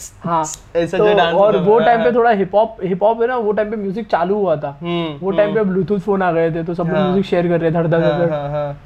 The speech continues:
Speaker 1: और वो कॉलेज टाइम पे सब लोग फिफ्टी सेंट, सबकी प्लेलिस्ट में फिफ्टी सेंट, Akon, Eminem, तो
Speaker 2: हम्म।
Speaker 1: रहना ही रहना है। पाक वाक बाद में सब लोग सुनना चालू किया, स्टार्टिंग में वही था।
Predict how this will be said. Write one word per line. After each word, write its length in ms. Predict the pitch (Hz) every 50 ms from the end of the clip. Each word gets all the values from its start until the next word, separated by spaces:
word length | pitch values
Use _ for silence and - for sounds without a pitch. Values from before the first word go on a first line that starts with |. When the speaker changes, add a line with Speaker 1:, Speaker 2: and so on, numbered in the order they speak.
| - -
Speaker 1:
और 100 | 175 175
वो 160 | 175 214 220
कॉलेज 360 | 202 214 196 196 208 208 208
टाइम 180 | - 214 208 202
पे 100 | 226 220
सब 80 | 226
लोग 220 | 214 208 208 214 202
फिफ्टी 320 | 214 185 - - 214 208
सेंट, 280 | 202 220 208 208 208 202
सबकी 260 | 208 208 - - 240
प्लेलिस्ट 500 | 226 220 196 196 - 208 202 208 208 202
में 100 | 226 202
फिफ्टी 180 | 180 180 - 202
सेंट, 260 | 196 226 226 233 202
Akon, 320 | 165 170 175 - 208 220 214
Eminem, 360 | 185 175 180 190 196 220 254
तो 720 | 269 - - - - - - - - - - - - 175
Speaker 2:
हम्म। 100 | - 226
Speaker 1:
रहना 280 | 214 202 190 190 202
ही 100 | 214 220
रहना 240 | 202 185 160 151 143
है। 60 | 143
पाक 320 | 143 143 - 185 202 196 233
वाक 120 | 247 247
बाद 240 | 220 208 214 214 202
में 100 | 220 226
सब 140 | 220 240 196
लोग 160 | 190 202 202
सुनना 260 | - 196 175 180 185
चालू 180 | 170 180 165 170
किया, 120 | 185 208
स्टार्टिंग 380 | 196 - 180 180 175 180 214 220
में 80 | 226
वही 220 | 220 190 196 208 196
था। 220 | 196 147 - -